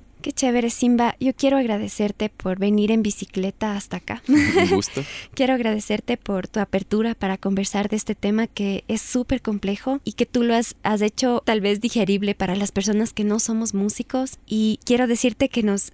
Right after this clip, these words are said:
Speaker 1: animas y nos inspiras porque el arte en estos diferentes matices es tan bello y queremos animar a las personas que nos están escuchando y decirles, "¿Sabes qué? Hay un mundo de arte por ser descubierto. Atrévete". ¿Dónde podemos escucharle?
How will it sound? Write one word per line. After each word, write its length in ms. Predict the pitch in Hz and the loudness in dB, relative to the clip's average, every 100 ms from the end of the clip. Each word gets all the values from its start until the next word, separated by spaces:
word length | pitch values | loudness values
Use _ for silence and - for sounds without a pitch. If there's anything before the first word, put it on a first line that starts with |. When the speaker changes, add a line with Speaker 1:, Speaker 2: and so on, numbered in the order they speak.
| - | -2
Speaker 1:
animas 600 | 202 208 247 285 294 294 | 2 2 4 2 2 0
y 120 | 208 | 2
nos 180 | 208 202 | 2 2
inspiras 560 | 202 196 - 226 226 - | 0 0 -2 0 0 -2
porque 340 | - - 208 | -6 -4 -2
el 160 | 202 202 | 2 2
arte 560 | 226 269 - 294 294 - | 2 0 0 2 2 0
en 180 | 226 233 | 0 0
estos 240 | - 277 | 0 0
diferentes 600 | 247 - 214 214 214 254 | -2 -2 0 0 0 0
matices 720 | 220 202 - 240 - 262 247 | 0 0 -2 -2 0 0 0
es 160 | - 247 | -2 -2
tan 240 | 294 285 | 4 4
bello 320 | 220 202 - - - | 4 2 -2 -6 -8
y 160 | 220 214 | -6 -2
queremos 340 | 247 233 254 240 | 2 4 2 2
animar 520 | 233 240 277 381 - | 4 6 4 2 0
a 80 | 214 | -2
las 160 | 220 214 | -2 -2
personas 360 | 214 254 277 | -2 2 2
que 120 | - 226 | 2 0
nos 160 | 214 | 0
están 300 | 208 - 233 | -2 0 0
escuchando 500 | 262 214 - 233 233 | 0 -4 -4 -2 0
y 40 | 254 | 0
decirles, 600 | 240 247 247 269 285 - | -2 -2 2 2 2 0
"¿Sabes 300 | - 277 - | -2 -2 0
qué? 180 | 277 - | 0 0
Hay 260 | 262 285 302 | 0 2 4
un 180 | 285 | 6
mundo 460 | 262 277 294 294 294 | 6 6 6 6 4
de 100 | 233 | 2
arte 540 | 214 226 226 285 277 - | 2 2 2 2 0 2
por 160 | 226 | 0
ser 220 | 214 233 226 | 2 2 4
descubierto. 800 | 262 - 202 196 214 - - - | 2 2 2 4 2 0 -2 0
Atrévete". 720 | 208 - 220 240 311 - 349 - | -2 0 2 4 2 2 -2 0
¿Dónde 400 | 269 320 359 370 | 2 4 4 0
podemos 380 | 254 233 247 277 | 0 2 2 2
escucharle? 540 | - 202 - 185 | 0 -4 -4 -6